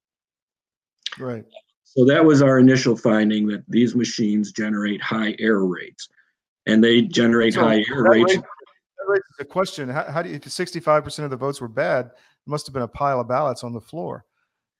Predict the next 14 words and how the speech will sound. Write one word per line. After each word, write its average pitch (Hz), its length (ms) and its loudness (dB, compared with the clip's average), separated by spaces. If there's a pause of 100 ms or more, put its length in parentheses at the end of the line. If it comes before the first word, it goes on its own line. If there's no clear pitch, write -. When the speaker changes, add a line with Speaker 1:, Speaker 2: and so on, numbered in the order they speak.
Speaker 1:
I 151 40 -14
mean, 127 240 -8
i-, 156 340 -16
i-, - 80 -20
because 139 300 -10
if 131 80 -12
they 143 100 -6
were 131 120 -4
spitting 151 300 -8
them 135 120 -8
all 135 180 -2
out 131 260 -2
to 135 100 -12
the 117 280 -12